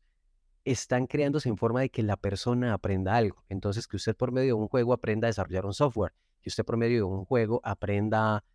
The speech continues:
matemáticas, que usted aprenda de literatura y más. Claro, todavía hay pasos agigantados porque entre, entre entretenimiento y conocimiento hay una gran brecha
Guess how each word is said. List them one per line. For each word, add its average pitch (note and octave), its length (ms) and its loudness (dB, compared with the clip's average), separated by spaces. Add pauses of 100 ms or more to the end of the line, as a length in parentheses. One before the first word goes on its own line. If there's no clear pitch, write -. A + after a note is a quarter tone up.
matemáticas, G#2+ 760 -2
que - 120 -12
usted G2+ 180 -4
aprenda A2 400 0
de F#2+ 80 0
literatura F#2 520 -2
y A#2 60 0
más. D3 200 0
Claro, G3+ 280 2 (240)
todavía B2 320 4
hay F3 60 0
pasos F#3 340 -2
agigantados B2 600 0
porque - 220 -2
entre, G#2 220 -4 (320)
entre A2 460 -2
entretenimiento A2+ 840 -2
y - 40 -10
conocimiento A2+ 580 -2
hay C#3 100 0
una C3+ 140 0
gran B2 220 0
brecha - 340 0